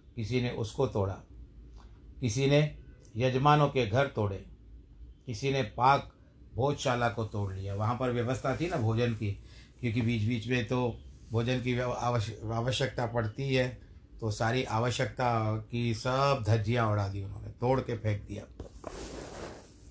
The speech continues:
अब इस तरह से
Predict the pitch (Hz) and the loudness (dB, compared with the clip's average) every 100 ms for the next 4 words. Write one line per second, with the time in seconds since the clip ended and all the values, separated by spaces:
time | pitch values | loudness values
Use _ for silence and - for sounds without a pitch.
0 | - - - - - - - - - - | -20 -20 -20 -20 -20 -20 -20 -20 -20 -20
1 | - - - - - - 135 151 151 160 | -20 -20 -20 -20 -20 -2 4 4 6 8
2 | 156 151 147 143 - | 8 6 6 4 2